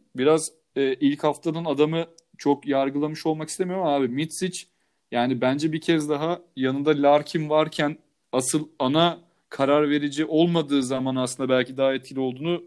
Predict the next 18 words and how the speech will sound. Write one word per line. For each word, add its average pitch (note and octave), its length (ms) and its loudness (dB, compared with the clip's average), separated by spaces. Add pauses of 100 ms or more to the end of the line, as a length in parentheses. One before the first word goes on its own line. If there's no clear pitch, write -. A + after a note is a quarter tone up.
bence C#3+ 300 -4
burada C#3+ 220 -4
bir C#3 80 -12
daha C#3+ 140 4
gösterdi. C3 720 -2 (560)
Yani, C3 420 2 (360)
e, B2+ 220 2
dokuz C3+ 320 2
asist E3 360 0
yaptı F3+ 320 0
ama G3+ 300 -2 (440)
yani C#3 320 0
maçın D#3 500 -4
özellikle D#3 420 0
ilk D#3+ 240 -6
periyodunda, C#3 640 2
ilk D3 240 -4
yarısında D#3 720 -2